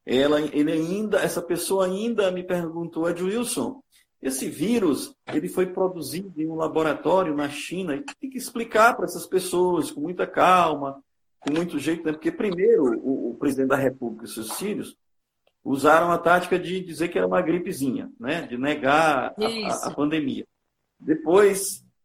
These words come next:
Speaker 1: é, como essa mentira não colou, eles resolveram atribuir a uma conspiração da China,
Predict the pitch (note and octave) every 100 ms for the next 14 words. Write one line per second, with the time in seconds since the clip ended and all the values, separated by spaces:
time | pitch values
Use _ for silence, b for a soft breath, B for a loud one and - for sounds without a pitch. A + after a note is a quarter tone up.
0 | - B2 - G3 G3 E3+ E3 D3+ C#3+ C#3
1 | C3+ B2 C3 C3+ C#3 A#2 C3 G3 E3 -
2 | - _ _ _ - C#3 D3 D#3 D#3+ D#3
3 | D#3 C3 E3+ F3 E3+ E3 E3 D#3 D#3+ C#3
4 | E3+ F3+ D#3 D3+ - F3+ - - D#3+ D3
5 | - F3 G3 E3 D3+ D3 - - F3+ F#3+
6 | D#3 C3+